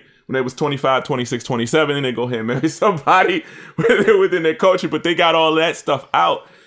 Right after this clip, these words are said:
you know. And then I found out, you know, during that time that a lot of times their parents actually en-, encouraged them to not marry,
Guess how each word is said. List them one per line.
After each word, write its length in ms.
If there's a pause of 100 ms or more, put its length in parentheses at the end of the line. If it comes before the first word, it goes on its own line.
(160)
you 100
know. 140
And 160
then 140
I 100
found 340
out, 300 (100)
you 120
know, 120
during 200
that 160
time 260
that 100
a 40
lot 180
of 60
times 260
their 140
parents 520
actually 540 (460)
en-, 180 (140)
encouraged 560
them 160
to 160
not 380 (420)
marry, 640